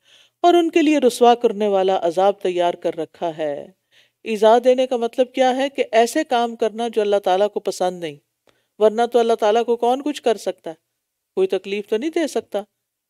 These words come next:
लेकिन अल्लाह ताला को तकलीफ किस बात पर होती है? जब एक तरफ हम इस्लाम का दावा करते हैं और दूसरी तरफ उसी के खिलाफ काम करते हैं। और इब्ने आदम भी,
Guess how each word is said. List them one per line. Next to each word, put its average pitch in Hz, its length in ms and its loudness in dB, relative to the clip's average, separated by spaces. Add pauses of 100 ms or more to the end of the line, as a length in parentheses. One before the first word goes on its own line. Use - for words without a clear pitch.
(200)
लेकिन 226 420 -2
अल्लाह 208 180 2
ताला 214 280 2
को 240 100 -6
तकलीफ 233 400 -4
किस 285 220 -6
बात 247 220 0
पर 262 100 -2
होती 254 200 -4
है? 302 80 -10 (420)
जब 233 180 4
एक 254 160 6
तरफ 277 220 4
हम 254 120 -4
इस्लाम 233 360 -2
का 285 100 0
दावा 277 260 2
करते 294 280 -4
हैं 294 40 -2
और 254 80 -4
दूसरी 226 260 -8
तरफ 226 240 -2
उसी 214 180 -8
के 220 100 -6
खिलाफ 190 380 -2
काम 170 180 -2
करते 156 280 -8
हैं। - 120 -14 (1800)
और 220 300 2
इब्ने 240 220 -2
आदम 254 400 0
भी, 294 80 -6